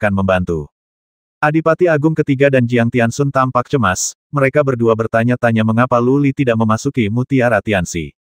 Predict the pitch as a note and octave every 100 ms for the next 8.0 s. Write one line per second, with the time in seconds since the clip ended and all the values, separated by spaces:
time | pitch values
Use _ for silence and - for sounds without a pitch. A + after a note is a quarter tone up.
0 | _ _ _ _ - C#3+ D#3 E3 D#3+ F3
1 | E3+ D#3 D#3 D3 C#3+ C#3 C3+ C3+ C3 A#2+
2 | A2+ A#2 A#2 C3+ C3 A#2+ B2 B2+ C3+ B2+
3 | C#3 C3 A#2 C3+ A#2+ G2 - F#2 - _
4 | _ _ _ _ _ _ D#3+ D#3+ F3 E3+
5 | D3+ C#3 C#3 B2 A2+ F#2 D#2+ - _ D3+
6 | D3+ D3 E3 F3 D#3 C3+ C3+ C3 D#3 D3+
7 | C3+ A#2+ A#2 A2+ A2+ A#2+ - G#2+ F#2 D3+